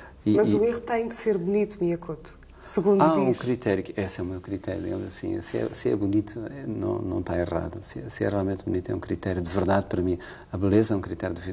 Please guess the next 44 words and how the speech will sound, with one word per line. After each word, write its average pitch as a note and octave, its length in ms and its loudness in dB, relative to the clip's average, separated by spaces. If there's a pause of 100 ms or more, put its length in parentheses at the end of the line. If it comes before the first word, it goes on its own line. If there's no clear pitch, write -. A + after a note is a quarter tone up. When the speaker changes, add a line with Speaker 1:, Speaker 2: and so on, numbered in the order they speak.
Speaker 1:
de G#2+ 140 -4
verdade. F#2 320 0 (360)
Neste B2 360 4
sentido G#2+ 360 0
que, - 80 -18
para G#2 180 -4
mim, A2 340 4
a A2+ 80 -2
beleza G2+ 280 0
tem G2+ 160 -4
qualquer F#2+ 260 -4
coisa F2+ 280 -4
de G2 80 -6
religioso. F2 580 -4
É, G#2 180 -2 (320)
é - 60 -4
através G2 380 0
do, A2 120 0
do F#2+ 220 -2
belo G2 340 2
que G2 120 -4
nós F#2 320 -2
nos F#2+ 340 -4 (180)
religamos F#2 680 2 (420)
ao F#2+ 140 0
mundo, F2+ 360 -4
aos E2+ 200 -6
outros, G2+ 400 -4
ao, F2+ 460 -8
ao F2+ 140 -4
infinito, F2+ 520 -4
não F2 120 -8
é? - 300 -18
Também D3+ 220 2
os D3 160 -4
divórcios, A#2 500 0
quer - 60 -14
dizer, G#2 120 -6
uma G2+ 100 -2
certa G2+ 240 -6
negação G2 580 -2 (440)
da G2 420 0
diversidade F#2+ 560 -2
moçambicana. F#2+ 580 0